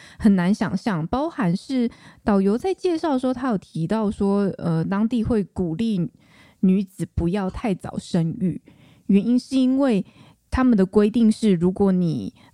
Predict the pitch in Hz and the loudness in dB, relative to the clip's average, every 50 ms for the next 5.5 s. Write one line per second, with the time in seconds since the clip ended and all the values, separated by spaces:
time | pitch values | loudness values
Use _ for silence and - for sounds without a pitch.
0 | _ - 170 151 - 117 110 95 90 85 71 82 - - - _ _ _ _ - | _ -4 -4 -2 -2 -4 -6 -6 -8 -10 -10 -10 -12 -12 -14 _ _ _ _ -2
1 | - 190 196 - 208 196 185 175 170 190 - - 180 - 220 226 226 - 240 226 | -2 -2 -2 -2 -2 -2 0 0 0 -2 -2 -4 -4 -2 -2 -2 -2 -2 -2 -4
2 | 185 - - - - 202 202 196 185 196 185 175 202 202 196 196 196 180 156 156 | -4 -6 -6 -2 -2 0 0 0 -2 -4 -4 -4 -2 -2 0 0 0 0 0 -2
3 | - 233 240 233 214 180 165 - 233 233 196 175 170 190 - - 175 190 185 175 | -2 -2 0 0 0 0 0 0 0 0 0 0 -2 -4 -4 -2 0 2 2 2
4 | 165 156 180 - - 202 180 156 156 190 185 196 202 196 - - - - 190 - | 2 2 0 0 0 -2 0 0 0 0 2 0 0 -2 -4 -6 -4 -2 0 2
5 | 190 185 190 - - - 208 190 175 | 2 0 0 -2 -2 -2 -2 -2 -2